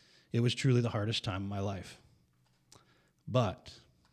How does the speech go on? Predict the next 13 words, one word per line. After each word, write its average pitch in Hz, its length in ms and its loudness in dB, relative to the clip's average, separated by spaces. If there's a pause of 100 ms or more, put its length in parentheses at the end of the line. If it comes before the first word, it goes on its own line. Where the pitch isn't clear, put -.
(680)
through 147 460 4
all 143 240 0
the 127 100 -2
pain 139 340 0
and 131 120 0
stress - 520 -4
of 110 120 -4
those 117 200 0
times, 101 600 -4
an 107 80 -4
amazing 113 500 0
thing 107 200 -4
happened. 95 380 -8